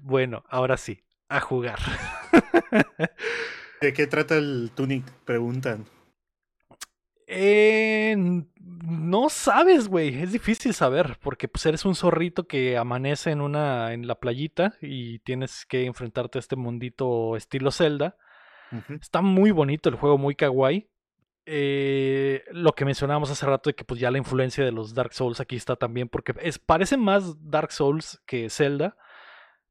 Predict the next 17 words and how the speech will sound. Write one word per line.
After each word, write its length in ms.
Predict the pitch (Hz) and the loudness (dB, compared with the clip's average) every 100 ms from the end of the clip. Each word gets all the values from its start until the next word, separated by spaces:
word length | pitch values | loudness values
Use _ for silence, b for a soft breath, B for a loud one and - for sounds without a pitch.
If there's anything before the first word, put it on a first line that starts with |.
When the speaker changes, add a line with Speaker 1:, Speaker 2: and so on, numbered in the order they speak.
| - 143 | -20 -16
Speaker 1:
Vi 260 | 131 160 | -4 -2
a 60 | 202 | -2
Keila 320 | - 185 202 | 2 2 2
jugarlo 360 | - 143 143 160 | 2 2 2 2
un 80 | 165 | 2
ratito 420 | 156 151 - - | 2 0 -4 -4
y 100 | 180 | 0
yo 120 | 151 | 0
tenía 240 | - 170 170 | 0 0 0
la 80 | 170 | 0
ilusión 480 | 156 123 - 143 143 | 0 -2 -2 -2 -2
de 80 | |
que 140 | 147 127 | -6 -6
Keila 280 | 127 123 127 | -4 -4 -4
jugara 420 | - 120 117 127 | -4 -2 0 0
un 260 | 117 113 110 | -2 -6 -10
Zelda-like. 840 | - 131 117 120 131 175 127 - | -8 -6 -4 -2 0 -2 -4 -16